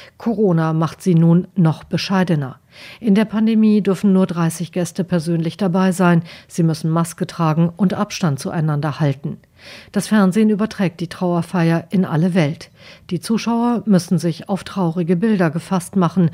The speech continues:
vor allem auf dieses, die Queen, wie sie wegen der Corona-Vorschriften allein am Sarg ihres Mannes sitzt. Justin Welby, der Erzbischof von Canterbury,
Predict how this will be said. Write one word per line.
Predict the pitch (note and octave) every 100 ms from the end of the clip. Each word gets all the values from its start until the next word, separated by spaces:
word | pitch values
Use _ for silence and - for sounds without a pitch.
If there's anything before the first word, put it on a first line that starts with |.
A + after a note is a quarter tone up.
| - - -
vor | - G#3
allem | F3+ F3 G3
auf | F#3+
dieses, | - A3 F3+ E3+ - - - _ -
die |
Queen, | G3 - A#3+ D#3+ D3+ D3+
wie | E3+
sie | D#3+ E3 -
wegen | F3 F3+
der | E3+ D#3+
Corona-Vorschriften | F#3+ F#3 A3+ F3+ - F3+ - F3 - F#3 F#3+
allein | G#3 G#3 G#3 E3+ C#3 - _ -
am | F3+ E3+
Sarg | E3 C#3 C3+ -
ihres | E3 C#3+ -
Mannes | D3 C#3+ B2+
sitzt. | C#3+ - - - _ _ - - -
Justin | - A3 A#3 A3
Welby, | F#3+ F#3 F#3+ A#3 G3+
der | D#3+
Erzbischof | D#3+ - E3+ - E3+
von | - E3+
Canterbury, | - F#3+ G#3 F3 F3+ F#3